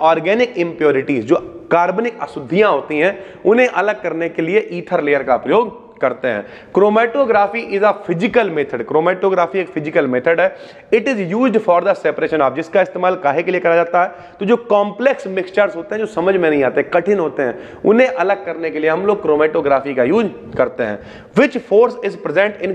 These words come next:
chromatography? Chromatography में कौन कौन से forces होते हैं? Hydrogen bonding होती है, London force होता है,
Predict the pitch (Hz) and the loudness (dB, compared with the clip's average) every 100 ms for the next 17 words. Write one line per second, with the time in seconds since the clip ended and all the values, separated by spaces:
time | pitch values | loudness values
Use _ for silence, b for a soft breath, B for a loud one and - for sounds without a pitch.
0 | - 156 160 165 165 135 131 135 127 156 | -4 0 0 0 0 2 0 -2 -6 -2
1 | 175 180 196 180 175 202 196 - 180 196 | 0 0 2 2 0 -4 -4 0 0 2
2 | 180 180 190 - 165 156 170 165 180 175 | 0 2 0 2 0 0 -2 0 2 2
3 | 175 B B - 147 156 170 190 156 160 | 0 B B -2 0 2 0 0 2 2
4 | 165 156 151 165 147 156 147 180 214 196 | 0 0 -2 0 2 2 2 2 2 0
5 | - 170 151 156 160 156 | -2 -6 -4 0 2 2